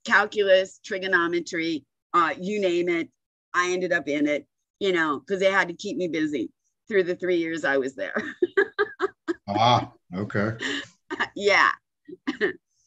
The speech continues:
Speaker 1: Uh, I actually started understanding trigonometry when I was eight, when my dad had to take a trigonometry class for, um,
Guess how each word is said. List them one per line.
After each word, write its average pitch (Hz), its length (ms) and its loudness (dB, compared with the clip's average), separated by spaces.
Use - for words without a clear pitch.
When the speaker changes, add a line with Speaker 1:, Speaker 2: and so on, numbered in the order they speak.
Speaker 1:
Uh, 190 320 4
I 269 220 6
actually 349 240 -4
started 233 440 0
understanding 196 720 0
trigonometry 160 720 0
when 135 140 0
I 120 60 0
was 131 240 -6
eight, 131 320 0
when 185 260 4
my 170 140 2
dad 165 460 2
had 151 240 -2
to - 80 -20
take 147 260 -4
a - 60 -10
trigonometry 156 760 0
class 107 520 -2
for, 160 520 2
um, 123 640 -4